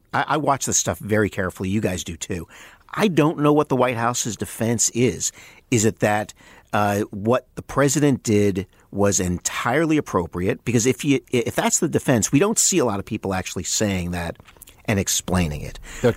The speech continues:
Speaker 2: the president does.
Speaker 1: Well, other, other than the president, but we, we don't, yeah, he, he seems to say that, but what you don't see is a lot of others, uh, saying that. So is that gonna be the defense? Because if that's gonna be the defense, you're gonna need it to hear it from more than just the president.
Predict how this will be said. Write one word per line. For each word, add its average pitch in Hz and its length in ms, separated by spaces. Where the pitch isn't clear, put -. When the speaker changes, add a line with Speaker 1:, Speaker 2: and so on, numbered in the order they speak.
Speaker 2:
the 107 80
president 127 480
does. 92 340
Speaker 1:
Well, 139 240
other, 220 240
other 233 220
than 233 100
the 202 80
president, 190 400
but 107 80
we, 135 240
we 131 140
don't, 180 180
yeah, 120 180
he, 131 280
he 208 240
seems - 520
to 101 80
say 92 240
that, 92 320
but 127 80
what 127 160
you 123 80
don't 135 320
see 98 220
is 90 100
a 90 60
lot 92 180
of 87 80
others, 98 320
uh, 113 120
saying 85 440
that. 85 240
So 143 120
is 101 160
that 151 220
gonna 170 160
be 139 160
the 117 80
defense? 98 400
Because 120 240
if 156 60
that's 175 220
gonna 185 120
be 185 80
the 156 120
defense, 120 500
you're 131 160
gonna 135 140
need 165 260
it - 140
to 117 100
hear 113 380
it 85 80
from 98 220
more 131 400
than 95 180
just 92 360
the - 60
president. - 560